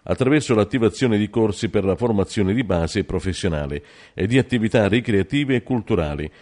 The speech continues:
Completamente ristrutturato, l'inaugurazione dell'ex cinema avverrà il quattro novembre alle ore undici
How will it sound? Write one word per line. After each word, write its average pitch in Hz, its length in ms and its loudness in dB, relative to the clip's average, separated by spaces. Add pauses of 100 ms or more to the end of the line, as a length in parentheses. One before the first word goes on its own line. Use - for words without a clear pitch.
(180)
Completamente 127 680 2
ristrutturato, 101 800 0
l'inaugurazione 95 720 0
dell'ex 90 520 0
cinema 98 340 0
avverrà 92 340 0
il 82 100 -2
quattro 101 340 0
novembre 87 500 0
alle 82 120 -2
ore 104 220 2
undici 113 580 0